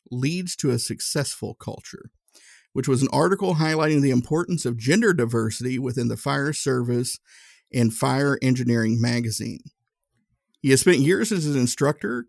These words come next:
coach, and mentor, helping others define and realize success.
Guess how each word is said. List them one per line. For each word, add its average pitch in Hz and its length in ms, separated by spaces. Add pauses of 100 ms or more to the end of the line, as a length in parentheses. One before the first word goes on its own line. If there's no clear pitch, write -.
coach, 175 480
and 127 180
mentor, 135 460
helping 123 420
others 180 340
define 135 680
and 113 160
realize 127 520
success. - 800